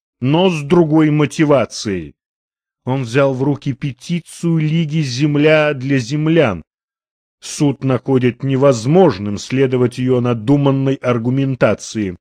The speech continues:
Петиция отклоняется. Мы имеем четыре уголовных обвинения. Я снимаю все четыре. Закон требует,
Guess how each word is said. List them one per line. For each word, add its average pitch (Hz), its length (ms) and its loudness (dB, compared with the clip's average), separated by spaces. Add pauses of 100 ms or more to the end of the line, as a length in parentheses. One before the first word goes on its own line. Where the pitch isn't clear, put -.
(460)
Петиция 151 760 0 (400)
отклоняется. 123 1040 -2 (840)
Мы 240 260 6
имеем 247 340 4
четыре 226 540 2
уголовных 220 720 2
обвинения. 226 680 0
Я 156 200 2
снимаю 208 580 -2
все 226 320 -4
четыре. 165 720 0 (120)
Закон 165 600 -2
требует, 208 680 -2